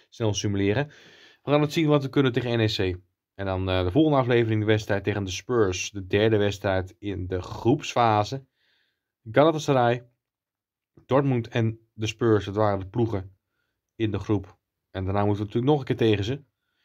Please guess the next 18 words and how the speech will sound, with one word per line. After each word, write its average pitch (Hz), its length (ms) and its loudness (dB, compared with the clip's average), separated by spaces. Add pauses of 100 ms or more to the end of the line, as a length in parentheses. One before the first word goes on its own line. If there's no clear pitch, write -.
(180)
Hier 110 140 -6
komt 113 160 -2
de 135 60 4
eerste 131 160 2
kans 180 220 2
voor 160 120 2
ons, 170 160 2
maar 139 200 0
het 131 100 -6
schot - 220 -6
wordt 120 160 -6
geblokt. 104 720 -6
Bal 95 220 -2
terug. 123 400 -4
Klaassen 117 540 -2
hier. 127 320 0
Klaassen, 104 580 -6
Ali. 110 480 0